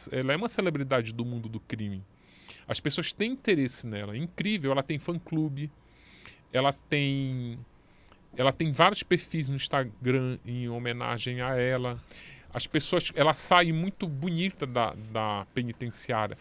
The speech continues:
ela sai com cabelo escorrido, ela vai mudando, a cada saída ela tá com um tom de louro diferente, às vezes ela tá ruiva,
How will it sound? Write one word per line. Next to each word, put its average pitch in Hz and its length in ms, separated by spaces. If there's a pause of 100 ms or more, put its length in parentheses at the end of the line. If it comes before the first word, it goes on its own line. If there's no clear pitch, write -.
(220)
ela 120 120
sai 135 180
com 147 120
cabelo 143 320
escorrido, 131 960 (280)
ela 127 240 (180)
vai 160 140
mudando, 151 420
a 135 60
cada 170 240
saída 147 340
ela 135 140
tá 135 100
com - 140
um 135 60
tom 135 260
de 123 100
louro 123 300
diferente, 139 640
às 113 40
vezes 120 200
ela 120 160
tá 143 160
ruiva, 120 560